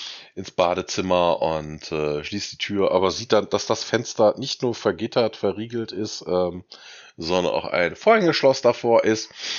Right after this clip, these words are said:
Und, ähm, ja, verdammt. Dann macht sie vorsichtig die Tür auf, springt's dann raus, da ist, äh,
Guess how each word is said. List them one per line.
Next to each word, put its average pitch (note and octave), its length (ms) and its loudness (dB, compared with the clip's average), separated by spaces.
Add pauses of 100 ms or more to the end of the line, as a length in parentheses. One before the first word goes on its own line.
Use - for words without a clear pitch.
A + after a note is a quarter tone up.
(340)
Und, F2 380 -2
ähm, D#2+ 340 0
ja, C#2+ 120 -8
verdammt. D2+ 460 -2 (1200)
Dann F2 120 0
macht - 140 -4
sie F2 80 -4
vorsichtig F#2+ 480 -4
die D#2 120 -10
Tür - 260 -4
auf, C#3+ 220 0 (320)
springt's - 480 -4
dann F2 220 4
raus, A#2 420 2
da G2 140 4
ist, - 360 0
äh, F2+ 360 2